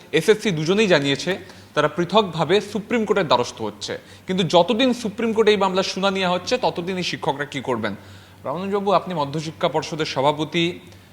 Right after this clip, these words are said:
আমাদের রাজ্যে এতগুলো স্কুল, তার এত টিচার, এত শিক্ষাকর্মী, তারা প্রত্যেকে আজ রাস্তায় এসে দাঁড়িয়েছেন,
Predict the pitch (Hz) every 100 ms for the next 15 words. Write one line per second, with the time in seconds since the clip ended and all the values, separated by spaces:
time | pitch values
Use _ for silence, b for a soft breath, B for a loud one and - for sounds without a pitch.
0 | - 117 131 123 123 117 131 127 139 135
1 | - 139 151 147 123 101 139 131 - 107
2 | 151 147 156 - - - 139 - - 156
3 | 139 151 151 170 180 - B B - 196
4 | 175 175 214 220 156 110 - 214 220 247
5 | 214 220 220 220